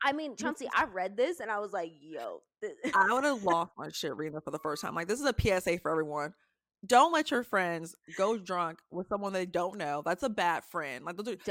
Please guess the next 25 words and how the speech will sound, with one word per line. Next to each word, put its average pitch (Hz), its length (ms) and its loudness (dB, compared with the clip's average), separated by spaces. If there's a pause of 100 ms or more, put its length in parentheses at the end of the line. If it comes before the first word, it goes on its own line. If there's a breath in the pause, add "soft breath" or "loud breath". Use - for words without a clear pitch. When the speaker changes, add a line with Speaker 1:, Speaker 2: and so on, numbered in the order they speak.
Speaker 2:
they 214 100 2
Speaker 1:
Don't - 20 2
Speaker 2:
shouldn't 214 200 2
be 220 60 -2
Speaker 1:
fuck - 60 -6
while 180 120 4
Speaker 2:
friends 175 100 0
with - 20 -2
you. 180 80 0
Like, 170 140 0
Speaker 1:
blacked - 60 -12 (180)
Speaker 2:
I 202 60 4
Speaker 1:
out. - 20 4
Speaker 2:
don't 262 200 0
care, 240 260 -2
like, 208 160 -4
"Oh, 240 200 -2
she's 254 140 -10
gonna, 247 280 -10
like, 190 160 -10
she - 140 -16
needs 233 140 -10
to 220 60 -14
get, 220 120 -6
like, 190 140 -6